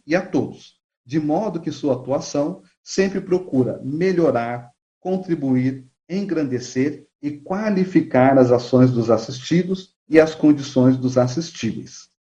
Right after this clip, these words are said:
E aí eu termino as minhas pensatas fazendo alguns megas pensenes, pelo menos um. Então, o primeiro é: as chegas, é, são resultantes.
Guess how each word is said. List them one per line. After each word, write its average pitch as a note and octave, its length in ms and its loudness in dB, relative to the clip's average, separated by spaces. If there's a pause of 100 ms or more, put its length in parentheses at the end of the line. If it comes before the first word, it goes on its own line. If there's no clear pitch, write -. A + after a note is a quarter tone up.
(240)
E C#3+ 100 6
aí C#3+ 120 8
eu F3 140 6
termino D3+ 240 6
as C3 100 4
minhas C3 200 2
pensatas C#3 480 -2
fazendo B2+ 520 2 (260)
alguns B2 360 2
megas B2+ 280 4
pensenes, B2 520 0
pelo G#2+ 180 0
menos B2 360 8
um. F#2 180 0 (320)
Então, C#3 140 2
o C#3+ 80 4
primeiro D3+ 420 10
é: A2 260 6 (200)
as B2+ 160 2
chegas, F#3+ 640 4 (340)
é, C3 300 6
são D3+ 480 4
resultantes. C#3+ 1000 -4